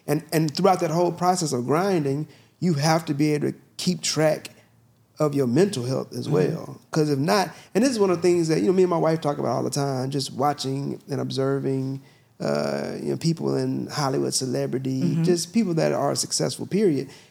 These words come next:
Speaker 1: And I'm, I'm really, um, uh, I don't wanna use the word sympathetic, but, um, I'm really, I'm really mindful. Like, people look at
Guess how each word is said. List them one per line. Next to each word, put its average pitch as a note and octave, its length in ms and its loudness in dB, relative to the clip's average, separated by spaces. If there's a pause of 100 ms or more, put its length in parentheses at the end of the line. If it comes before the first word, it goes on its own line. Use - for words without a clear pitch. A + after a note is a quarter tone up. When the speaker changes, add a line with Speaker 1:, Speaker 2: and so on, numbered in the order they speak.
(100)
Speaker 1:
And E3+ 80 4
I'm, A3 180 4
I'm F#3+ 220 2
really, F#3+ 460 2 (360)
um, C#3+ 880 -6 (1120)
uh, D2 440 -2
I - 320 -10
don't G3 120 2
wanna D3 120 0
use C2+ 100 -6
the D3 60 -8
word D2 280 -6 (240)
sympathetic, C3 680 -4 (500)
but, D3+ 340 -2 (580)
um, D2 500 -2 (1500)
I'm A3+ 140 6
really, C#4 160 4
I'm A#3 140 2
really C4 180 4
mindful. E3+ 500 2
Like, E3 220 0
people C#4 280 4
look F3+ 220 0
at D#3 180 0